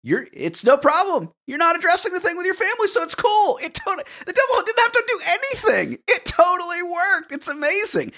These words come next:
Does that mean that you're doing something wrong? Does that mean that a busy season at work is spiritual warfare? Uh, nah, nah.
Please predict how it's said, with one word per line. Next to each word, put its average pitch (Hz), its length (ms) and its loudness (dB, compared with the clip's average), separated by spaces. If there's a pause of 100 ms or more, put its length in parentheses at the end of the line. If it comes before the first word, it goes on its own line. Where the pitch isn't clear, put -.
(320)
Does 262 220 0
that 311 260 2
mean 311 200 -2
that 247 160 -6
you're 247 220 -2
doing 247 280 -2
something 208 400 -2
wrong? 214 320 2
Does 196 120 -2
that 208 200 2
mean 208 220 -6
that 185 100 0
a 165 60 -2
busy 185 260 0
season 185 300 -4
at 143 80 -4
work 180 320 -2
is 165 200 -2
spiritual 180 360 -2
warfare? 185 420 -4
Uh, 587 140 -8 (640)
nah, - 160 -4
nah. 180 360 -6